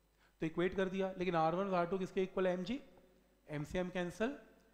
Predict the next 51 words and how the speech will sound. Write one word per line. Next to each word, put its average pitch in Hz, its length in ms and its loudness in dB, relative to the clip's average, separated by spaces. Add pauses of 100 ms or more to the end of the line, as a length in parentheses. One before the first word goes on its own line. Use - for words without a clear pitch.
(240)
वी 180 180 -2
स्क्वायर 196 300 0
less 160 240 -2
than 190 140 0
equal 185 240 -2
to 190 120 -2
mu 175 200 -2
times 185 240 0
आरजी, 180 340 0 (720)
under 165 280 2
root 202 180 -2
लेंगे 185 400 0
तो 185 140 -2
V 185 180 -2
less 147 260 -2
than 190 120 0
equal 185 260 0
to 196 100 -4 (100)
under 151 200 0
root 185 140 2
of 185 120 0
mu 180 140 -2
times 185 240 -2
आरजी। 185 340 0 (640)
अब 175 180 -2 (240)
V 160 160 -2 (200)
less 160 340 0
than 240 160 2
equal 233 300 2
to 226 120 -2
mu 208 180 -2
times 196 260 0
आरजी, 170 280 2
तो 175 120 0
V 160 140 -2 (180)
की 220 120 -4
मैक्सिमम 165 460 -6
वैल्यू 202 240 -2
क्या 214 140 2
होगी? 208 220 4
Under 175 200 -2
root 196 200 0
of 277 220 4 (460)
mu 120 160 -10
आरजी। - 280 -10
देखो - 1200 -18
ना, 214 120 -8
मेरे 156 340 0
नंबर 156 340 -4
मैथ 151 380 -6
में 156 320 -4